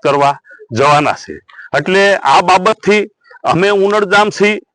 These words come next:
અમારા ઉનડજામમાં અમારા જે જાડેજા જે છે, અમે જાડેજા વંશમાં આવીએ છીએ. અમે જે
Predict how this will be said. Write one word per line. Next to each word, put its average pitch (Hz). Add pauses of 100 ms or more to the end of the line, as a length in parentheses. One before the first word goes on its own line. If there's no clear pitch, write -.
(280)
અમારા 180
ઉનડજામમાં 190 (200)
અમારા 185
જે 190
જાડેજા 180
જે 185
છે, 190
અમે 180
જાડેજા 185
વંશમાં 202
આવીએ 202
છીએ. 208 (340)
અમે 156
જે 185